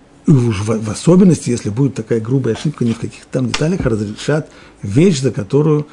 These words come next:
на самом деле Тора, это грубое нарушение, если Тора за это даёт наказание карет, об этом речь идёт,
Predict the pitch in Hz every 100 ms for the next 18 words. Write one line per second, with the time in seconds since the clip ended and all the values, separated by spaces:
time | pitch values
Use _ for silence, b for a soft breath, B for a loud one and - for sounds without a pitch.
0 | B - 107 131 151 139 120 131 110 123
1 | 127 120 b b b b b _ _ _
2 | - 101 113 110 107 101 - 156 113 95
3 | - - 127 110 101 107 113 98 101 101
4 | 131 - B B - 104 - 92 135 127
5 | 98 - 131 165 90 120 190 254 233 156
6 | 160 156